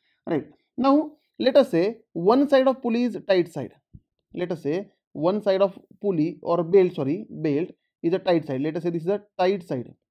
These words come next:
tight side. And in this side, the tension is T one. In this side, tight side tension is T one. And let us say this is a slack side, another side is slack side or loose side,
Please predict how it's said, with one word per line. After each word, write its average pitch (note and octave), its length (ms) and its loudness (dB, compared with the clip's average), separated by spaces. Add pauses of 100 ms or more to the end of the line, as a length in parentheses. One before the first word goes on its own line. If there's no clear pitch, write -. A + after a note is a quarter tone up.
(480)
tight D#3 320 -2
side. B2 200 -8 (460)
And F#3+ 120 -4
in A#3+ 140 0
this C#4+ 180 2
side, A#3 280 4 (280)
the F#3 80 -6
tension A3+ 420 -2
is B3 100 -2
T A#3 180 -4
one. B2+ 240 -4 (320)
In F#3+ 120 -6
this G#3 140 -4
side, F3+ 260 -4 (420)
tight A3 220 2
side A3+ 180 2
tension G#3+ 260 -2
is G#3+ 100 -4
T G#3 160 -4
one. B2+ 180 -4 (460)
And G#3+ 120 0
let A#3 120 0
us A3+ 120 0
say A#3+ 200 0 (240)
this G3 160 -4
is A#3+ 120 2 (100)
a E3+ 40 -12
slack G#3 440 4
side, F#3 300 0
another F#3 260 -4
side F#3 200 -2
is G3 140 -4 (180)
slack F#3+ 320 2
side F#3 340 -2
or F#3 180 2
loose G3 460 0
side, C3 180 -4